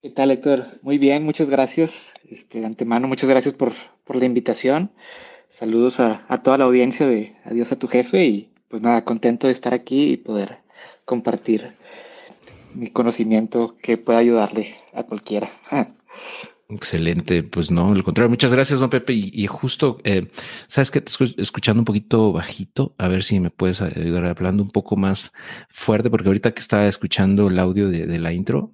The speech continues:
Speaker 2: eh, sí se escucha creo que un poco bajo. De todos modos, si nos pueden compartir ustedes si nos escuchan bien, eh, está, está genial. Saludos a Romualdo, a, que ya sabes, de Cypherpunk Army, está presente aquí como siempre.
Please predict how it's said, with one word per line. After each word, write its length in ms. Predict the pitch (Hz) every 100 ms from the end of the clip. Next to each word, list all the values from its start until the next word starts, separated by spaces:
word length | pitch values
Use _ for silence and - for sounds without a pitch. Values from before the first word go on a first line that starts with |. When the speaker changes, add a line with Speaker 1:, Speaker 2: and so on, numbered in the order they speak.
| _
Speaker 2:
eh, 240 | 85 87
sí 160 | - 92
se 80 | 92
escucha 320 | - 90 -
creo 160 | - 85
que 100 | 90
un 60 |
poco 320 | - 85 -
bajo. 340 | 85 82 - 98
De 120 | 95
todos 160 | 127 131
modos, 140 | 123
si 120 | 110
nos 320 | 104 104 90
pueden 160 | - 110
compartir 320 | 101 92 101
ustedes 280 | 90 98 92
si 100 | 87
nos 160 | 82 -
escuchan 400 | - - 90 90
bien, 340 | 113 139 160 - - - - _
eh, 480 | - 92 90 85 85 -
está, 540 | 90 - 92 90 85
está 200 | - 92
genial. 340 | - 101 120 147 - - - -
Saludos 500 | 104 98 113 113 -
a 120 | 92
Romualdo, 760 | 92 98 117 123 123 127 127
a, 340 | 90 85 82 - _ _ _
que 120 | 90 82
ya 140 | 98
sabes, 300 | 104 104 95
de 80 | 85
Cypherpunk 560 | - 95 98 90 92 90
Army, 380 | 95 101 110 - _ -
está 320 | - - -
presente 440 | 87 - 101 104
aquí 180 | 92 104
como 180 | 101 87
siempre. 560 | - 107 110 120 139